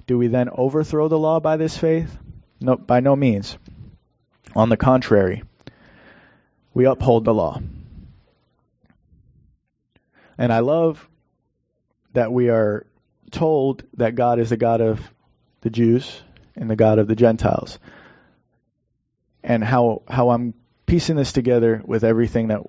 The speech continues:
else that we're talking about is having to do with this idea that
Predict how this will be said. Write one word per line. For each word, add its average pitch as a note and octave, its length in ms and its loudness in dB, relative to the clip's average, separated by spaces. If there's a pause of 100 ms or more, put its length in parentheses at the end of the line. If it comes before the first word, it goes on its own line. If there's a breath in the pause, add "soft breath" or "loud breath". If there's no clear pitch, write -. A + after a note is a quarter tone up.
(140)
else A2+ 240 0
that G#2+ 80 0
we're A2 100 -2
talking A2+ 380 -2
about G2+ 360 0 (1800)
is A2+ 140 -4
having A#2 320 2
to A#2+ 140 -2
do A2 300 2
with G#2 360 0
this A2 180 0
idea G#2 680 2
that G2+ 460 -2